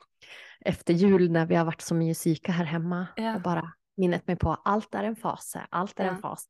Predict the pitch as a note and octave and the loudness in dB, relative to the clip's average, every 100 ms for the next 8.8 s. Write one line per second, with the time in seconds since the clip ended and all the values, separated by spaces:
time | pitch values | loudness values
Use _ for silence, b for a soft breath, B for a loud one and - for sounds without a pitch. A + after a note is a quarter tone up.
0 | - G3 - F3+ F3+ - D#3+ D#3 - F3 | -10 -10 -6 -4 -4 -4 -6 -4 -4 -2
1 | F#3 F3+ - - E3 D#3+ D#3 E3 - - | -4 -6 -10 -4 -2 -2 -4 -6 -10 -20
2 | _ B B - G#3 G#3 G3+ F#3 - - | _ B B -2 2 2 4 2 -2 -16
3 | - D3+ D3 - - - - - F#3+ _ | -6 -4 -4 -6 -8 -8 -12 -12 -14 _
4 | _ G#3+ G3+ - _ _ _ _ B B | _ -4 -4 -4 _ _ _ _ B B
5 | B B G3+ F3+ G#3 G#3+ - F#3+ G#3 A3 | B B -6 -2 2 0 2 2 2 0
6 | - G3 F3+ F3+ F3 - F#3 F#3 - - | -4 -8 -4 -4 -4 -8 -10 -10 -10 -6
7 | E3+ E3+ D#3+ D#3+ E3+ G3+ - - - F#3 | -4 -2 -2 -4 -4 -6 -6 -6 -4 -4
8 | F3+ F3+ E3+ - D#3 - - | -4 -6 -6 -6 -6 -6 -10